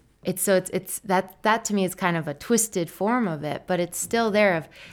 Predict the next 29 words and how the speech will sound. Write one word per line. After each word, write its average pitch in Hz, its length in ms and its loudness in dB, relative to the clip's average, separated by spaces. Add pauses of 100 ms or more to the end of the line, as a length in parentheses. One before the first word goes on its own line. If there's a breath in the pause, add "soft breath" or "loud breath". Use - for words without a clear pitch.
needing 247 460 6
to 233 100 0
control 214 480 2
how 202 300 2
other 185 320 4
people 208 340 -4
feel 185 480 -2
and 220 120 2
how 165 220 -2
other 185 300 4
people 190 300 -4
perceive 190 500 -2
something, 247 540 -4 (1040 soft breath)
to - 120 -2
me, 208 300 6 (240)
pretty 320 180 0
much 208 180 2 (100)
always 208 280 6
comes 185 220 -2
from 160 180 -8
some 190 300 2
sense 175 320 0
of 151 100 -4
feeling 156 480 -2
disempowered. 147 760 -4 (640 soft breath)
If 190 160 -8
you 226 80 -2
feel 262 280 0
empowered, 185 680 2